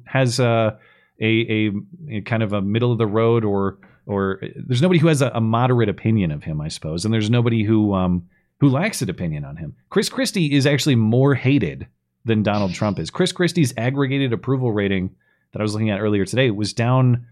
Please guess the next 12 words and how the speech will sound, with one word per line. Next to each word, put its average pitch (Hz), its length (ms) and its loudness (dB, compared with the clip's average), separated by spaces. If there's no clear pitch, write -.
barely 156 540 0
over 131 240 0
twenty 135 300 0
percent. 123 540 -4
Everybody 151 640 0
hates 80 280 -8
him. 80 220 -12
He 120 80 2
can't 160 240 2
help 180 220 2
himself. - 520 -8
So, 85 520 -2